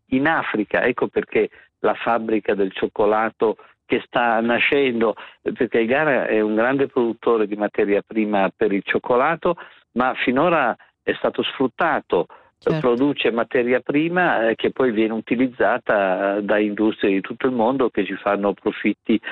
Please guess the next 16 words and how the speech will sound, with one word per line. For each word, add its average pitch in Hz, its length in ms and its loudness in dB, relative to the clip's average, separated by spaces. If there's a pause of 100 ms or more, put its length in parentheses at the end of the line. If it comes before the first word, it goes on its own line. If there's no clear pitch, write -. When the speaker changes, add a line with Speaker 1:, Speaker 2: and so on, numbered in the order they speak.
(260)
Speaker 1:
eh, 104 100 2
ricavi 123 640 0
e 95 100 0
profitti 101 960 0
a 104 140 -4
go-go. 107 520 0 (400)
Bene, 107 460 0
è - 100 0
importante 127 680 0
che - 220 -2
anche 117 320 -2
gli 110 80 0
africani 120 560 -2
facciano 107 400 -2
un 101 120 -4
passaggio 113 720 0